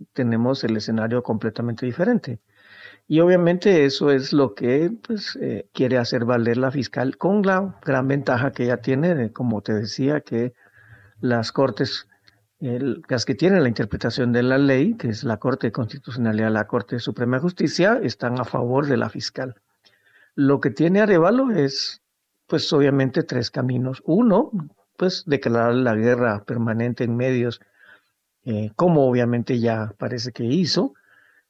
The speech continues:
Ahora la cita por medio de una, de una, de un artículo de la Ley Orgánica del Ministerio Público para que asista al gabinete de gobierno, donde obviamente es, eh, tiene minoría y donde va a ser probablemente,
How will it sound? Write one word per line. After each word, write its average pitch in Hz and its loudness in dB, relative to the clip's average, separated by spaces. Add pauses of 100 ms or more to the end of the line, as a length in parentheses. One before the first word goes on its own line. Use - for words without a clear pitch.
Ahora 127 0
la 123 2
cita 196 0
por 123 -2
medio 123 2
de 113 -2
una, 120 -2 (540)
de 131 -4
una, 120 0 (240)
de 135 -4
un 120 -2
artículo 127 -2
de 120 0
la 110 -2
Ley 120 0
Orgánica 120 0
del 110 -4
Ministerio 123 -2
Público 160 2
para 117 2
que 107 -4
asista 131 -2 (500)
al 117 0
gabinete 110 0
de - 4
gobierno, 180 4 (100)
donde 113 0
obviamente 110 0 (200)
es, - -8
eh, 113 -8 (340)
tiene 117 -2
minoría 139 2
y 110 0
donde 120 -8
va 117 -6
a 113 -6
ser 120 -6
probablemente, 117 -4